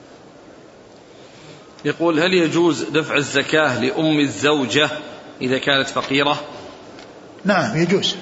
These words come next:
Speaker 2: أم الزوجة يعني لا، لا تجب عليه نفقتها، وإن، و-، وال-، والمنع إنما هو للأصول والفروع، الأصول والفروع.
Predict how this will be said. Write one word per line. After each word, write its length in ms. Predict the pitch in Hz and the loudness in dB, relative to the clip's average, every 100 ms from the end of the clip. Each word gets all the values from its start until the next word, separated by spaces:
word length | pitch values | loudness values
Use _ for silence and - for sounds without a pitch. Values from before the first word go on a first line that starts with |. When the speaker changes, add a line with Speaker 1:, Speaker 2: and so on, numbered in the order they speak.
| - - - - - - - | -12 -20 -20 -20 -20 -16 -6
Speaker 2:
أم 140 | 165 165 | -2 0
الزوجة 460 | 139 156 160 214 - - - - - 185 | 2 2 4 0 -2 -10 -16 -18 -12 -2
يعني 280 | 170 170 185 | 2 2 2
لا، 180 | 220 208 | 2 2
لا 120 | 226 | 2
تجب 320 | 190 170 165 | 2 2 2
عليه 260 | 160 156 160 | 2 2 0
نفقتها، 600 | 156 156 151 147 135 143 - - - - - - | 0 0 0 0 0 -4 -14 -20 -20 -20 -16 -2
وإن، 560 | 156 165 160 170 190 180 | 2 2 4 2 2 2
و-، 360 | 180 175 175 - - - | 2 2 -2 -4 -12 -4
وال-، 800 | 160 165 170 165 160 156 151 143 147 - - - | 0 2 2 2 2 2 2 0 -4 -12 -18 -4
والمنع 640 | 170 170 175 226 208 208 214 | 0 2 2 2 4 2 2
إنما 280 | 196 196 214 | 2 2 2
هو 160 | 190 190 | 4 2
للأصول 440 | 196 196 190 226 | 4 2 4 4
والفروع، 420 | 196 165 196 190 101 - - - - - - - - - | 4 4 4 2 0 -8 -14 -14 -16 -18 -20 -20 -20 -2
الأصول 520 | 175 180 170 185 233 220 | 2 2 2 4 4 4
والفروع. 480 | 190 147 185 127 | 4 4 4 2